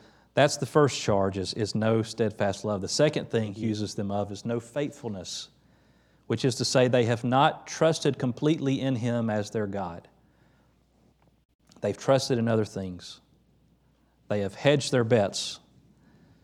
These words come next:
What God says about them in chapter thirteen, verse two, is scandalous, and yet it's a picture of what sin does. Chapter thirteen, verse two, he says, "And now they sin more and more,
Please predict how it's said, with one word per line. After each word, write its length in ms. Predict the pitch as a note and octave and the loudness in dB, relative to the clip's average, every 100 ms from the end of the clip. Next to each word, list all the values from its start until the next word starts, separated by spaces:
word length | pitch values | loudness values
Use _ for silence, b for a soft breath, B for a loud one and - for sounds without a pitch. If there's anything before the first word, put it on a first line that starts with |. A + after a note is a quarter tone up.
| b b b _ | b b b _
What 180 | A#2 A#2 | -2 2
God 280 | B2 C3 B2 | 4 4 4
says 640 | - C3 C3 A#2+ - - _ _ _ _ _ | 2 6 6 4 -2 -8 _ _ _ _ _
about 400 | - G#2 A#2 A#2+ | -4 2 4 2
them 360 | A2+ G#2 G2+ G#2 - | 0 -2 -2 -6 -6
in 440 | G#2 G2 G2 G#2 - - | -6 -4 -6 -10 -14 -4
chapter 380 | A#2+ A2+ - | -2 -2 -4
thirteen, 960 | - A#2+ A2 A#2 A#2 A2+ A#2 A2+ G#2+ G#2 A2 | -2 -2 -2 -4 -8 -6 -4 -2 -2 -6 -8
verse 480 | G#2+ G#2 F#2+ - - | -4 -2 -4 -10 -14
two, 520 | - - A#2 F#2+ F2+ F2+ b b b b b | -8 -2 -2 -2 -6 -10 b b b b b
is 560 | G2+ F#2+ F2+ - - - _ _ _ _ _ | -2 0 -2 -6 -12 -16 _ _ _ _ _
scandalous, 800 | - - C3+ B2 A2 F2 E2 - | -10 -4 -2 -2 -2 -6 -6 -6
and 120 | A2 | -2
yet 160 | A#2 A2+ | 0 0
it's 160 | G#2+ | -2
a 60 | G#2 | -6
picture 560 | - D3 C3 - G#2+ | -2 -4 -4 -4 -2
of 240 | G#2+ G2+ G#2 | -2 -4 -2
what 280 | A2+ A2+ - | -2 -2 -6
sin 600 | - C3+ A#2+ G#2 F#2+ F#2+ | -10 -6 -6 -6 -8 -2
does. 560 | G#2 F#2+ E2+ D#2+ - - _ _ _ _ _ _ _ - | 0 0 -2 -6 -12 -16 _ _ _ _ _ _ _ -2
Chapter 240 | A#2+ A2+ | 0 0
thirteen, 380 | A#2 A#2+ A#2+ A2 | 0 0 0 2
verse 220 | A2 - | 0 0
two, 180 | - A#2+ | 0 2
he 120 | A2 | 2
says, 280 | - A2 G#2 | 0 0 0
"And 140 | G#2+ | 0
now 260 | A2+ B2+ B2+ | 2 2 2
they 160 | A2+ | 2
sin 480 | G#2+ - - B2 G#2 | -2 -4 -2 -2 -2
more 300 | G#2 A2+ A#2+ | -2 0 0
and 100 | A2 | 0
more, 360 | A2 G#2 F2+ | 0 -2 -2